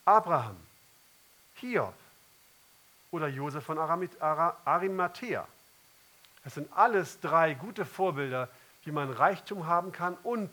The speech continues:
trotzdem Gott voll und ganz nachfolgen kann. Reichtum war für den Jüngling das Hindernis in seinem Leben, auf das Jesus ihn aufmerksam machen wollte. Bei dir und bei mir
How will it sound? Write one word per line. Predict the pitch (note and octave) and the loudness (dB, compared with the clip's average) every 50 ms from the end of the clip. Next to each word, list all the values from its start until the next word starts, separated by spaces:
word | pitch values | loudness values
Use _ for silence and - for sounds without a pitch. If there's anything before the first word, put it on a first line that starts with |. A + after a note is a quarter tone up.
| - | -12
trotzdem | - - G3+ G3+ G3+ - G3 F#3+ F3 C3+ | -4 -2 -2 -2 -2 -4 -6 -6 -6 -2
Gott | C3+ D3+ F3+ G#3 G#3 - - - - - _ _ _ _ _ | 2 2 2 2 0 -6 -18 -20 -20 -20 _ _ _ _ _
voll | - - F3+ F3+ | -4 -4 -2 -2
und | F3 D#3+ | -2 -4
ganz | E3 D#3 - - | -6 -8 -6 -4
nachfolgen | D#3+ D#3 C3+ - - G#2 F#2+ F#2 F#2+ | -4 -4 -4 -4 -10 -14 -14 -14 -16
kann. | - - G2+ F#2+ - - _ - - - - - - - _ | -18 -18 -18 -18 -20 -20 _ -20 -20 -20 -20 -20 -20 -20 _
Reichtum | - D3 D#3+ F3+ F#3+ E3+ - - - D3+ D3+ D#3+ E3 D#3 - - - - _ _ _ _ | 6 8 8 8 8 6 0 -6 -6 -4 -4 -4 -6 -8 -12 -20 -20 -20 _ _ _ _
war | - D3+ D#3+ D#3+ | 4 4 4 4
für | - - E3+ | 2 -4 -8
den | E3+ D#3+ | -8 -8
Jüngling | C3 C#3+ D3+ D3 C#3+ D3 D3 | -6 -6 -6 -4 -4 -4 -4
das | D3+ D#3 C#3+ - | -4 -6 -8 -8
Hindernis | - - F3 F3+ E3+ D3 C3 C3+ C3+ - | -6 -4 -2 0 0 0 0 -2 -6 -8
in | E3 D#3+ | -10 2
seinem | D3+ G3 A3 A#3 G3+ F3 D#3 | 6 8 8 8 8 4 2
Leben, | D3 D3 C#3+ C#3+ D#3 C#3+ - - - - - _ _ - _ | 0 0 0 -2 -4 -6 -8 -14 -20 -20 -20 _ _ -12 _
auf | - D#3+ C3+ - - | -8 -8 -8 -10 -10
das | D#3 D3 C#3+ - - | -10 -10 -10 -10 -12
Jesus | C#3 C#3 C3+ C#3+ C3+ - - _ | -12 -10 -10 -12 -14 -16 -20 _
ihn | - G#3 G3+ F#3 E3+ E3 - | -12 -8 -6 -6 -6 -6 -8
aufmerksam | - A#2+ A#2 - - B2 A2 - C3 B2+ | -8 -8 -8 -8 -10 -12 -10 -10 -8 -8
machen | C3+ B2+ B2+ C#3+ C#3 | -6 -6 -8 -8 -6
wollte. | D3 D3+ D3+ D3+ F3 F3+ F3+ - - _ _ _ _ _ _ _ - | -4 -4 -4 -6 -8 -10 -12 -14 -20 _ _ _ _ _ _ _ -14
Bei | C#3+ C3 | -12 -12
dir | A#2+ A2 C3+ F#3 F#3+ F#3+ F#3 | -10 -10 -10 -6 -4 -4 -4
und | D#3 B2 | -4 -4
bei | C3 B2+ | -6 -6
mir | A#2+ C#3 E3 D#3 C#3+ C3+ C3 C3 | -6 -6 -6 -4 -4 -6 -6 -8